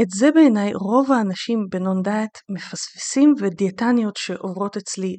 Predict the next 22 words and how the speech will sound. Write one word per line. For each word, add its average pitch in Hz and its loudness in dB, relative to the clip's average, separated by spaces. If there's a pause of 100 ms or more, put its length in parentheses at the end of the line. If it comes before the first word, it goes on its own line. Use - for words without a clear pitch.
הכשרה, 202 -4 (840)
מגיע 220 2
רגע 262 0
שבו 226 0 (160)
נופל 247 0
להם 277 4
האסימון 247 -2 (240)
והאוריקה 202 0
של 180 -6
רגע. 233 -2 (540)
אז - -6
ככה 320 -2
אפשר 175 -4
לשלב 180 -2
את 190 -4
זה, 202 -2 (100)
ככה 226 -4
שאנחנו 202 -6
עדיין 240 2
דואגים 180 -2
לבריאות 190 -4
שלנו, 202 -6